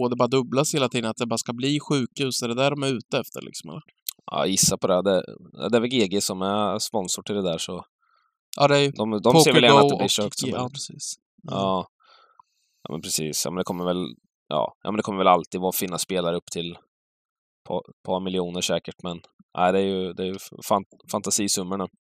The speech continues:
Speaker 1: Någonstans
Speaker 2: Det
Speaker 1: tar
Speaker 2: börjar
Speaker 1: det väl
Speaker 2: närma sig.
Speaker 1: stopp ändå.
Speaker 2: Ja,
Speaker 1: Men
Speaker 2: de borde
Speaker 1: det finns
Speaker 2: köra en ny,
Speaker 1: utmanare.
Speaker 2: från, ny, nystart sen, liksom. De kanske kör f-, fram här nu, de här, och sen så, om det var en succé, så börjar de om från början sen, men de är ju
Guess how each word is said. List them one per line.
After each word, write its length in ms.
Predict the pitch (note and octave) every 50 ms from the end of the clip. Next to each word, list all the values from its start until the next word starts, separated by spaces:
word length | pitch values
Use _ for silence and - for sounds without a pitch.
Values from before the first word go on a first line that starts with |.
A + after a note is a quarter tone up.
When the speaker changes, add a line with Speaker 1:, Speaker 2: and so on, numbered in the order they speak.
| _ _ - - - - - - -
Speaker 1:
Någonstans 500 | G3+ F#3+ G3 F#3 - - E3 D3 C#3+ C#3
Speaker 2:
Det 60 | - -
Speaker 1:
tar 60 | C#3
Speaker 2:
börjar 80 | C3 B2+ G#2
Speaker 1:
det 60 | G#2
väl 100 | F#2+ F#2
Speaker 2:
närma 100 | - C#3+
sig. 20 |
Speaker 1:
stopp 160 | C3+ - - D3
ändå. 180 | C#3+ C#3+ C#3 - - - _ _ _ - - - - - - - - -
Speaker 2:
Ja, 320 | - B2 B2+ B2 B2 B2 C3
Speaker 1:
Men 80 | B2+
Speaker 2:
de 80 | B2+ B2+
borde 140 | B2+ B2 B2
Speaker 1:
det 40 | A#2+
finns 120 | B2+ C3+
Speaker 2:
köra 100 | A#2 A#2
en 80 | A#2 A#2
ny, 60 | A2+
Speaker 1:
utmanare. 240 | F#2+ - B2 A2 -
Speaker 2:
från, 60 | A#2
ny, 160 | A#2+ A#2+ A2 G2 - - -
nystart 560 | - A#2+ B2 A2 G2 - - - A2+ A#2 A#2 -
sen, 220 | - F#2+ F#2 F2+
liksom. 260 | F2 E2+ - E2+ E2+ F2+ E2+ D#2+ - - -
De 80 | G2+
kanske 200 | G2 F#2+ - G2+
kör 200 | - - F2+ F#2+
f-, 240 | G2 - - - F#2 - -
fram 240 | - F2+ F2 F2 F2
här 120 | D#2+ D#2+
nu, 60 | D#2+ D#2
de 180 | E2 E2+ E2
här, 160 | E2+ D#2+ D#2
och 80 | D#2+ D#2+
sen 200 | - D#2+ D2+ D#2
så, 240 | - - D2+ D2+ - _ _ _ _ _ _ _ _ _ - - _ _ - -
om 60 | F2
det 60 | F#2
var 180 | G2 F#2 F2 E2+
en 60 | E2
succé, 420 | - F2+ F2 - - E2+ F2+ E2+
så 120 | - - F2+
börjar 140 | F#2 F2
de 140 | F2 F2 F2
om 80 | D#2+ D#2
från 140 | - F2 F2+
början 320 | F#2 F2+ E2 F2 F#2 F2+
sen, 220 | - D#2 D2 E2
men 80 | E2+ E2+
de 160 | F2 E2+ E2+
är 40 | E2
ju 100 | E2+ D#2+